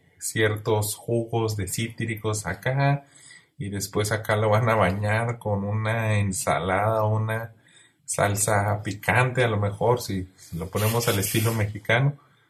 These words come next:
Y el hacer ese tipo de cosas, a lo mejor, no sé tú, no, no te has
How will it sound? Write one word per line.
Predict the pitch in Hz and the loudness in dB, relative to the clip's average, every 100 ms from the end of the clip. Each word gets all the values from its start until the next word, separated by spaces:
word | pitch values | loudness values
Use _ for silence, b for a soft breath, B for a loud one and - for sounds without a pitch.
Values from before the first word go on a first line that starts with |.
| b b _ _ _ _ - _ _ - | b b _ _ _ _ -20 _ _ -6
Y | 110 113 110 110 107 107 - | -2 0 0 -2 -4 -8 -6
el | 127 117 | 0 4
hacer | 110 117 156 | 4 6 8
ese | 160 170 | 8 4
tipo | 165 170 185 | 2 2 6
de | 156 147 | 6 8
cosas, | 185 175 143 139 | 8 8 6 4
a | 117 | 4
lo | 120 | 4
mejor, | 113 110 123 131 | 2 4 4 6
no | 139 135 | 6 4
sé | - | 2
tú, | 131 143 143 | 0 2 4
no, | 131 127 | 4 4
no | 127 123 | 2 2
te | 135 | 4
has | 135 127 - - | 4 4 -2 -6